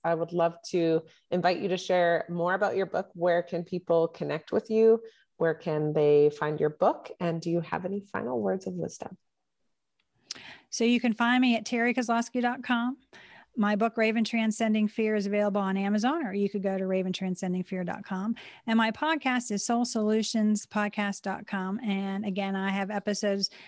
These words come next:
Speaker 2: uh, come out every week. Um, so I hope everybody have, has an opportunity to connect with me. If your audience would like, I can give them,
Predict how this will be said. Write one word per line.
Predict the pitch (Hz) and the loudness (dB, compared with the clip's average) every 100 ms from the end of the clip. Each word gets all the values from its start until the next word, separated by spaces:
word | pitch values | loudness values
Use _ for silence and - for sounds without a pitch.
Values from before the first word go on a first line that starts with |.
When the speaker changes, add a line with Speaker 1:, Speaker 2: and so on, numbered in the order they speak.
| - - | -18 -6
Speaker 2:
uh, | 196 208 | -6 -4
come | 214 | -2
out | 196 196 | 0 -2
every | 190 190 | -4 -4
week. | 190 262 - - - - - - | -2 -4 -6 -20 -20 -20 -20 -8
Um, | 220 202 202 208 | -4 -2 -2 -4
so | - 214 | -4 -2
I | 196 | -2
hope | 185 208 196 | -2 -6 -4
everybody | 196 196 196 196 | -2 -2 -2 -2
have, | 190 196 - | -4 -6 -6
has | 208 196 | -4 -2
an | 190 | -2
opportunity | 180 214 196 190 | -2 -2 -2 -2
to | 190 | -4
connect | - 214 208 | -2 -2 -2
with | 226 214 | -4 0
me. | 220 220 214 _ _ _ _ _ _ - - | 0 0 -4 _ _ _ _ _ _ -12 -4
If | 226 220 | -4 -2
your | 190 | 0
audience | 208 220 226 208 | 2 2 0 -4
would | 214 208 | -6 -2
like, | 208 214 | -2 -2
I | 208 | -6
can | 196 208 | -4 -2
give | 196 | 0
them, | 202 202 | 0 0